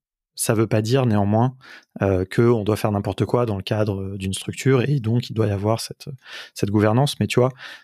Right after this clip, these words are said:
le, tout ce que t'as dit dans, dans le DevOps me, me semble très juste, mais j'ajouterais aussi un point, c'est que ça permet aussi d'autonomiser les développeurs. Par exemple, l'idée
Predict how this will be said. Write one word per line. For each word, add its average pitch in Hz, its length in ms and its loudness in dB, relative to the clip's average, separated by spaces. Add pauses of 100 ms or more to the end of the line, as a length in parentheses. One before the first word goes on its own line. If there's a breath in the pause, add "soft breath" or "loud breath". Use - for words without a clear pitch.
le, 101 380 0 (260)
tout 151 120 0
ce 131 60 -2
que 151 60 2
t'as 127 140 2
dit 123 120 2
dans, 107 120 2
dans 101 320 -6
le 98 60 -6
DevOps 98 420 0
me, 110 100 -6 (120)
me - 100 -6
semble 101 440 -6
très 113 180 -4
juste, 139 240 -2
mais 110 100 4
j'ajouterais 110 400 0
aussi 110 260 0
un 107 100 0
point, 143 280 0 (380 loud breath)
c'est - 240 -2
que 117 300 0 (100)
ça - 180 -6
permet 123 260 2
aussi 139 300 -2
d'autonomiser 135 680 2
les 127 120 2
développeurs. 113 520 0
Par 104 140 -6
exemple, 117 380 0 (340 loud breath)
l'idée 110 500 2